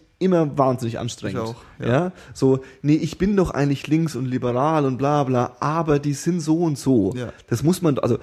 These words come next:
Speaker 1: das weiß man doch, dass das so ist, weißt
Speaker 2: Ja.
Speaker 1: du? Und das hat mich immer wahnsinnig gemacht. Und was ich auch immer ganz schrecklich fand, war dann, äh, ähm, wenn dann mit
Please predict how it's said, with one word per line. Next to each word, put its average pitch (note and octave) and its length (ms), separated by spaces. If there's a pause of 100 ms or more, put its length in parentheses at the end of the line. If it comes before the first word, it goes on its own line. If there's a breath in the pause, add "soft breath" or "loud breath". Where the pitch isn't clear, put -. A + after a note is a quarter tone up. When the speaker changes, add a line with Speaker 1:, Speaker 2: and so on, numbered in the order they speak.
(120 loud breath)
Speaker 1:
das - 160
weiß C#3 300
man A#2+ 160
doch, G#2+ 180
dass - 200
das A2+ 100
so - 120
ist, - 340
weißt G#2 160
Speaker 2:
Ja. - 60
Speaker 1:
du? - 40
Und C#3 60
das B2+ 100
hat D3+ 80
mich D3+ 160
immer C#3+ 180
wahnsinnig C3+ 400
gemacht. A2+ 300 (320 loud breath)
Und B2 80
was B2+ 140
ich - 140
auch D#3 180
immer C3 160
ganz D3+ 240
schrecklich D3 320
fand, A2+ 240
war A#2 160
dann, B2 220 (400 loud breath)
äh, A2+ 340
ähm, A2 400 (200)
wenn B2 200
dann C3 260 (480 soft breath)
mit A#2+ 240